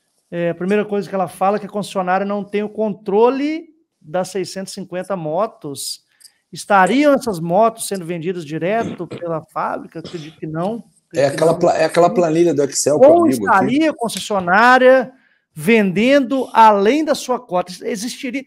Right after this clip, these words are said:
Speaker 1: são perguntas que eu deixo pra gente tentar responder num outro programa, num vídeo. É, existiria uma cota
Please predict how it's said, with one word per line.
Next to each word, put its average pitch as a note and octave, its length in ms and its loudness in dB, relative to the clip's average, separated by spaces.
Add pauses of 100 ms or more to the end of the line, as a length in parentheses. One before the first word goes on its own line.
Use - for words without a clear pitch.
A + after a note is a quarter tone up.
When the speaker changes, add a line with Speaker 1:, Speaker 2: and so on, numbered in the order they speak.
(120)
Speaker 1:
são D#4 200 -12
perguntas C4+ 440 -2
que D4 80 -8
eu B3 40 -4
deixo A3 280 -4
pra C4 80 -12
gente B3 100 -14
tentar A#3+ 220 -6
responder A3 300 -8
num G#3+ 100 -8
outro A3 160 -8
programa, F#3+ 480 -8
num E3 140 -10
vídeo. D#3+ 340 -10 (420)
É, G#3+ 80 -6
existiria B3+ 500 -6
uma D#4 180 -4
cota G3 720 -4